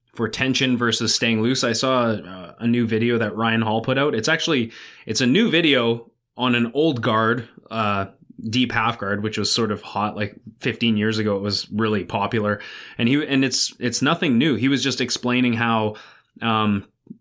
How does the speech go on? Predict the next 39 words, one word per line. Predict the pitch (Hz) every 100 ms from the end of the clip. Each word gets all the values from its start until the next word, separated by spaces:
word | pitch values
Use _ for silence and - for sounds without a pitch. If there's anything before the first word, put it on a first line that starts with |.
| _ _
proper | - 139 139 127 113 104
regulated | 113 131 131 127 123 113
tension, | 110 113 117 127
as | 120
Rob | 123 123 131
would | 117
call | 127 131
it, | 135
on | 120 117 110
the |
lever | 104 107 117 139
creates | 135 - 117 107 110 - - -
the | 107 104
deep | 101 113 113
half | 104 113
guard | 127 117
efficiently. | 107 - 117 151 160 160
And | 117
if | 117
you | 117
lose | 107 127 139
that | 127 117
regulated | 123 123 120 117 107
tension, | 120 127 120 110 101 - - - - -
um, | 104 107 101 98 - 117
you, | 131 120
the, | 120 117
the | 107 117
position | 127 147 147 127
basically | 127 123 123
falls | 117 120 107
apart. | 104 - 110 98
So | 127
he | 147
was | 143
just | 143 147
explaining | - 135 127 131
about | 120 113 113
how, | 117 110